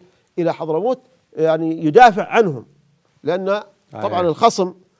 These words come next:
Speaker 2: ما
Speaker 1: ك-،
Speaker 2: كان يحبهم.
Speaker 1: كان، يعني، كان
Speaker 2: والتشويه
Speaker 1: يشوه،
Speaker 2: كبير.
Speaker 1: يشوه تاريخهم تماما،
Speaker 2: صحيح.
Speaker 1: تماما.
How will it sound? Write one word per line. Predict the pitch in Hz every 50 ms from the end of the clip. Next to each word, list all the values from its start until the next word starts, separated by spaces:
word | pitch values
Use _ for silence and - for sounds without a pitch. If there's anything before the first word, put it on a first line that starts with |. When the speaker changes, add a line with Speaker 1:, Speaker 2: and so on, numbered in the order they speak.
| _ _ _ _ -
Speaker 2:
ما | 104 123 151
Speaker 1:
ك-، | 220
Speaker 2:
كان | - 185 185 185
يحبهم. | 160 - 165 143 120 123 107 110
Speaker 1:
كان، | 220 214 220 226 226
يعني، | 220 208 202
كان | 190 190
Speaker 2:
والتشويه | 196 185 185 214 214 220 208 208
Speaker 1:
يشوه، | 185 - 247 269
Speaker 2:
كبير. | - 180 185 185 240 233 175 160 139 - -
Speaker 1:
يشوه | 165 - 226 247 247 220
تاريخهم | 190 - 190 185 180 208 180 170 196 214
تماما، | 196 185 175 170 151 143 120
Speaker 2:
صحيح. | 101 107 -
Speaker 1:
تماما. | 170 170 151 135 123 117 113